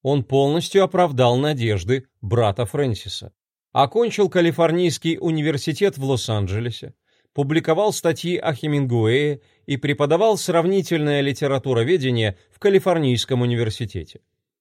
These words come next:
Будучи деканом факультета художественного творчества в Государственном университете Сан-Франциско, он одновременно стал одним из руководителей Zoetrope Studios – и помогал брату Фрэнсису реализовывать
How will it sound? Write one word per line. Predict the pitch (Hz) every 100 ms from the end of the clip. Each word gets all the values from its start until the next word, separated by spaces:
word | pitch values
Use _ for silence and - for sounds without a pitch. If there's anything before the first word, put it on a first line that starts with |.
| _ _ _ _ -
Будучи | 92 123 123 131
деканом | 123 127 143 135 113
факультета | 101 101 123 113 139 127 104 _
художественного | _ 135 135 143 131 - 127 135 131
творчества | 135 143 113 107 92 98 90 - _ -
в | 101
Государственном | 131 - 156 160 139 - 123 120 113
университете | 117 120 113 135 139 120 107
Сан-Франциско, | - 110 98 98 92 185 - 92 - _ _ _ _ -
он | 226 226
одновременно | 160 180 165 180 208 180
стал | - 180 175
одним | 156 180 196
из | 143
руководителей | 151 - 147 143 160 - 156 143 - _ -
Zoetrope | 98 151 147 135 135 135 110
Studios – | - 113 98 110 123 147 - _ _ -
и | 135
помогал | 156 175 196 240
брату | 170 165 127
Фрэнсису | 110 135 180 131 107 - 87 _ -
реализовывать | 170 208 202 196 123 110 104 127 135